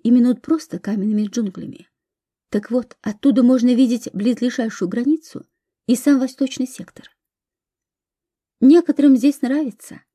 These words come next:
сказал Аксель Маузер. "Во всяком случае, уверяют, что нравится".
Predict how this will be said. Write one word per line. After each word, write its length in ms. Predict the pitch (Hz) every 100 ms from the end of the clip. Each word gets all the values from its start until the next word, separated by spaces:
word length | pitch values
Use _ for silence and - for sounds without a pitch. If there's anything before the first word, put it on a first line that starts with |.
| _ _ _
сказал 440 | - - 220 240 -
Аксель 340 | 254 254 - 226
Маузер. 420 | 254 208 - - _ _ _ _ _ _ _ _ _ -
"Во 140 | 262
всяком 320 | - 311 285
случае, 360 | 262 285 - -
уверяют, 500 | - 247 269 349 294
что 180 | - 254
нравится". 540 | 254 - - - -